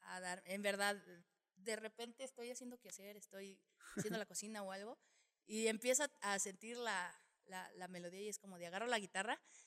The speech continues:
Speaker 1: y a grabarla, ¿no?
Speaker 2: Sí.
Speaker 1: Y ya la grabo y es como de, bueno, ya al rato la, la, la empiezo a enderezar. Y ya le empiezo a meter letra, le empiezo a mover, le empiezo ahí.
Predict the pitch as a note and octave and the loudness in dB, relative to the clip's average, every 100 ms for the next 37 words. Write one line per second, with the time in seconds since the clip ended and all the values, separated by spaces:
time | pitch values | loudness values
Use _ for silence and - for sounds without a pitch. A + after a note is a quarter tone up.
0 | - _ _ G3+ G#3 G3+ G3 G3 A3 G3 | -20 _ _ 6 8 10 10 10 8 6
1 | F3 F3 G3+ D4+ - D3 C#3+ F#3+ F3+ G#3 | 4 2 -4 -8 -6 -2 -2 0 6 8
2 | A#3+ A#3+ A#3+ B3 A#3 - G#3+ F#3 E3+ - | 10 8 6 4 2 0 -4 -8 -10 -14
3 | _ _ G3+ G#3 F#3+ G3+ F#3+ A3+ B3+ A#3+ | _ _ 2 2 4 2 2 2 4 4
4 | G3+ F3 F3 F3 F3 - F3 F3 G3 G#3 | 2 0 -4 -4 -6 -10 -12 -8 -6 -6
5 | F#3 - - _ F3+ F3 A3 C4 B3 C4+ | -10 -10 -12 _ 0 2 2 0 -4 -4
6 | B3 G3+ G3+ G#3 G3+ G#3 G3+ F#3+ F#3 E3+ | -4 -6 -6 -6 -6 -8 -8 -10 -14 -14
7 | G3+ F#3+ E3+ F3 F3 F3 E3+ F3+ E3+ F3 | -14 -12 -10 -10 -10 -12 -16 -18 -16 -16
8 | F3 | -16